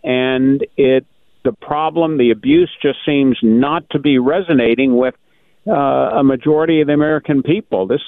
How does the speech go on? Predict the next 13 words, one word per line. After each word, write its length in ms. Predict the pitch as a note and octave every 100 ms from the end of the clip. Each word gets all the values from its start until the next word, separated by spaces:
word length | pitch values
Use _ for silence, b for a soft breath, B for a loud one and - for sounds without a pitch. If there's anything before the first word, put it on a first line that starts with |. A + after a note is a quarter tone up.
| -
does 160 | F3
not, 240 | C#3 E3 F#3+ -
uh, 360 | C#3+ C#3 C3 B2
portend 480 | - C3 - C#3+ A#2
well 280 | G#2 D#3 D#3+
for 80 | -
the 100 | A2+
future 440 | - C#3 F3+ - A2+
of 100 | G#2+
our 160 | G#2+
legal 400 | A2 F3 G#3+ D3+ -
system, 400 | G2+ - F2+ D#2
Larry. 360 | E2 F2 A#2